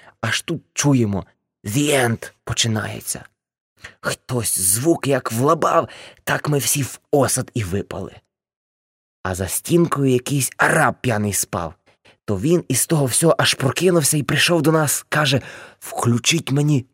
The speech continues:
то ще раз". От такі от деньки то були. А гашиш, кстати, не цепив мене. Я зразу поняв, наркотики то не для мене.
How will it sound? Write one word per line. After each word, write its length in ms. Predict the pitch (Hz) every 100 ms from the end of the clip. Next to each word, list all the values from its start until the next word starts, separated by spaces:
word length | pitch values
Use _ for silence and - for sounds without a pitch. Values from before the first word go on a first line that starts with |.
| _
то 340 | 143 135 107 - -
ще 380 | - - 123 -
раз". 440 | - - - - _ _ _ _ _ _
От 160 | - - _
такі 340 | 247 - -
от 160 | 466 139
деньки 500 | 98 156 127 - 131
то 140 | -
були. 360 | 101 104 87 - _ _ _ _ _ _ _ _ -
А 80 | -
гашиш, 480 | 208 214 - 214 -
кстати, 500 | - - 202 190 185
не 120 | 185
цепив 440 | 185 190 - 110 92
мене. 300 | 71 78 - _ _ _ _ _
Я 220 | - - 131
зразу 380 | 147 131 104
поняв, 460 | 117 - 90 76 - -
наркотики 760 | 185 - - 175 170 139 131 - -
то 140 | - 175
не 100 | 147
для 200 | 117 110
мене. 340 | 104 90 71